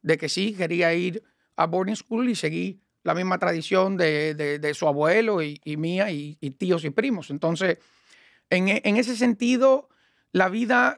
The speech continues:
tuvo una transición porque la escuela de Connecticut tenía un concepto mucho más familiar. Sí, sí se tenían,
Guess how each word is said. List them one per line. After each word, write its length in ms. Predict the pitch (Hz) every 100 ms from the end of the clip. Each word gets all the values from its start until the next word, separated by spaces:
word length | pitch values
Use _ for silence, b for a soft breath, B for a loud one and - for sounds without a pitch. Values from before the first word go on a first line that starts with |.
| _
tuvo 200 | 262 294
una 160 | 277 254
transición 720 | 240 233 226 220 165 196 -
porque 280 | 175 - 170
la 80 | 160
escuela 840 | - 170 180 214 220 208 202 -
de 300 | 170 185 185
Connecticut 580 | 185 202 202 175 156 - _ _ _ _ _
tenía 280 | - 185 185
un 180 | 220 240
concepto 760 | 226 190 - 202 208 226 208 -
mucho 300 | 185 208 214
más 160 | 208
familiar. 540 | - 170 143 123 - _ _ -
Sí, 260 | - 202
sí 180 | 196 240
se 140 | 208 202
tenían, 580 | 175 185 180 135 156